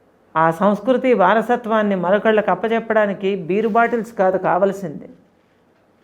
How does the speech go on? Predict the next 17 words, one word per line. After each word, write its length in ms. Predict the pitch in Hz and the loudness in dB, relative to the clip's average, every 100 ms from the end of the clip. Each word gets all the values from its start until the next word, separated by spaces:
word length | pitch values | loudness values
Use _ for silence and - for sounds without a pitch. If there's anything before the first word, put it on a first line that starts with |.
| _ - - _ _ _ _ _ _ _ _ _ _ _ - | _ -20 -20 _ _ _ _ _ _ _ _ _ _ _ -2
ఆ 120 | 202 | 0
సంప్రదాయ 640 | 202 185 190 233 247 240 208 | 2 0 0 0 2 2 0
ధ్వజాన్ని 840 | 170 202 214 226 196 175 208 214 - - 175 | 2 2 4 2 0 -2 -4 -8 -16 -18 -2
విరక్కొట్టకండి, 880 | 185 226 - 220 214 180 147 131 - - - | 0 0 -4 -6 -4 -2 -4 -6 -12 -14 -2
నిర్మించకపోయినా 760 | 175 208 226 226 214 208 202 | 0 2 0 0 0 2 2
పర్వాలేదు. 600 | 202 175 165 156 143 139 - - _ _ _ _ _ _ 214 202 196 - - | 2 2 2 2 0 -6 -14 -20 _ _ _ _ _ _ -20 -20 -20 -16 0
కనుక 260 | 185 208 233 | 2 4 2
ఈ 240 | 202 190 | 2 2
విషయాల్ని 560 | 180 185 247 240 233 220 | 0 2 4 4 2 -2
మేము 300 | 220 196 196 | -2 -2 -2
ఇంత 260 | 185 190 | -2 0
తీవ్రంగా 400 | 196 208 233 240 | 0 0 0 0
చెప్తున్నామంటే 580 | 233 196 220 220 208 208 | 0 -2 0 0 2 2
ఆవేదన 500 | 180 196 226 214 196 | 2 2 2 2 0
అండి, 340 | 170 143 143 - - _ _ _ _ _ - | -2 -4 -8 -12 -20 _ _ _ _ _ 0
ఆవేదనతో 640 | 156 190 233 233 214 214 | 4 6 6 4 2 0
చెప్తున్నాం, 640 | 240 196 175 180 156 143 | 0 -2 0 -2 -2 -6